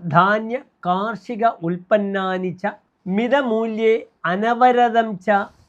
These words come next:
निर्यातविषये च प्रतीक्षमाणा पद्धतिरेव विभावनं करोति। विश्वस्मिन् सत्वरवेगे विकसितव्योमयानविपणिः इति ख्यातिं सौदि अरेबिया राष्ट्रम्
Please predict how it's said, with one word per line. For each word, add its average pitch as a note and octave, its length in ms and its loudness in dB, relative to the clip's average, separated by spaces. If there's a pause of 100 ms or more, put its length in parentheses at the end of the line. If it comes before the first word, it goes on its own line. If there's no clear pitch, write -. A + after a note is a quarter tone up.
(160)
निर्यातविषये G3+ 1200 2
च F3 100 -6
प्रतीक्षमाणा G#3 1200 0
पद्धतिरेव E3+ 1120 -2 (440)
विभावनं E3+ 760 2 (320)
करोति। A#2+ 800 -6 (240)
विश्वस्मिन् C#4+ 640 -4
सत्वरवेगे A#3+ 1200 2 (260)
विकसितव्योमयानविपणिः G#3+ 2250 0
इति F#3 400 -8 (460)
ख्यातिं G3+ 580 0 (220)
सौदि A3+ 540 -2
अरेबिया G3+ 560 2
राष्ट्रम् E3+ 500 -2